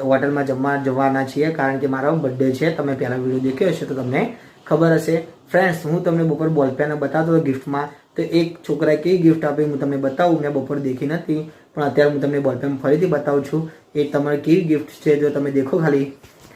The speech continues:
જો ફ્રેન્ડ્સ, આ છે બોલપેન. આ હું તમને એક બોલપેન બતાવું છું. આ છે એક બોલપેન છે.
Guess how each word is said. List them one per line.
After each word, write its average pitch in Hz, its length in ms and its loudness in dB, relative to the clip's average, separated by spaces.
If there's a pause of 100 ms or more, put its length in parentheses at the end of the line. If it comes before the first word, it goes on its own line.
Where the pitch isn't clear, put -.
(960)
જો 165 160 10
ફ્રેન્ડ્સ, 170 460 2 (240)
આ 151 160 4
છે 165 180 2
બોલપેન. 156 560 6 (720)
આ 143 120 -2
હું 156 140 0
તમને 156 180 0
એક 151 80 0
બોલપેન 143 320 4
બતાવું 156 320 4
છું. 226 300 6 (1600)
આ 147 120 6
છે 151 540 4 (140)
એક 156 160 2
બોલપેન 143 420 4
છે. 160 360 2